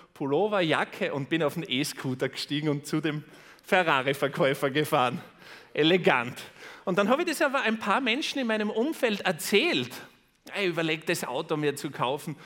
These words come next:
Und alle haben die gleiche Reaktion gemacht, haben gesagt, „Du bist gerade Vater geworden, du brauchst einen V W Charan.“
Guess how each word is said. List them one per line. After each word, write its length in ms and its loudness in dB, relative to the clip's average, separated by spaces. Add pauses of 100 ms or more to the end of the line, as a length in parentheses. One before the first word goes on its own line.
(200)
Und 180 -6
alle 240 4
haben 140 2
die 80 0
gleiche 420 2
Reaktion 600 2
gemacht, 300 0
haben 120 0
gesagt, 240 -2 (200)
„Du 80 -10
bist 180 -2
gerade 300 4
Vater 360 2
geworden, 380 4
du 80 4
brauchst 380 2
einen 100 0
V 220 4
W 100 4
Charan.“ 600 4